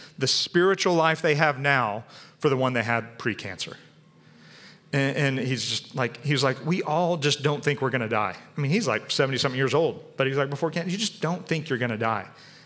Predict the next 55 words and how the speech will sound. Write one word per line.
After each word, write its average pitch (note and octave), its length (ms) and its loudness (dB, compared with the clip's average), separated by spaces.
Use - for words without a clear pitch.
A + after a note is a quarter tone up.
He's C#3 140 0
like, C#3 140 0
"When D3 420 0
you F3 200 0
hear B2+ 560 2
you're D3+ 240 0
going D#3 320 0
to C3+ 80 2
die, G#2+ 400 2
it A#2+ 100 -2
just G#2+ 260 -4
changes G2+ 400 -6
things." - 340 -14
Um, A2 520 -2
and B2+ 80 -6
he's A#2 160 -4
like, A#2 220 -2
you C3+ 80 -2
know, B2+ 180 0
he C3 140 -2
was C3 120 2
like, B2 200 2
"I D#3 100 2
wish E3 380 2
there E3+ 100 2
was D#3+ 140 2
a D#3 60 2
way D#3+ 300 4
I D3 100 2
could C3 220 -4
get E3+ 180 2
that G3 260 2
<laughs> E3 60 0
before D3 240 -2
cancer," F#3 520 2
but - 320 -16
he's A#2+ 160 -2
like, A#2+ 140 0
"I A2+ 60 4
don't A#2 160 -2
know A#2+ 100 -2
how A#2 100 -2
to A2+ 80 -4
do D3 120 0
it." D#3 80 0
And D3 100 0
the C#3 40 -2
Bible E3 360 2
is - 500 -2
constantly C#3+ 720 0
trying F3+ 460 4
to D#3 100 2
get D#3 180 4
us D3 160 2
there, - 240 -8